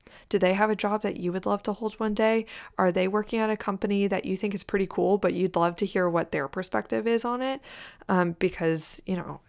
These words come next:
you could say, "I, I can only see how it looks from the outside," but, um, I know you must have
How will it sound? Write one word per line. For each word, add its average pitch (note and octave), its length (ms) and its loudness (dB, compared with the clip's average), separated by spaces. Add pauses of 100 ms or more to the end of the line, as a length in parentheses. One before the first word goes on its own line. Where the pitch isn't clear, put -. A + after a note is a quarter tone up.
(320)
you F3+ 180 -2
could E3+ 160 -6
say, E3+ 220 -6
"I, D#3+ 300 -4 (320)
I E3+ 100 -6
can F#3+ 120 0
only F#3 200 2
see F#3+ 160 2
how F3+ 160 6
it E3+ 60 2
looks F3+ 180 -2
from F3+ 140 0
the E3 60 2
outside," F3 480 2
but, E3 240 2 (340)
um, F3 320 0 (580)
I G#3 120 -2
know G3 160 2
you F#3 180 2
must F3+ 300 0
have F3 340 0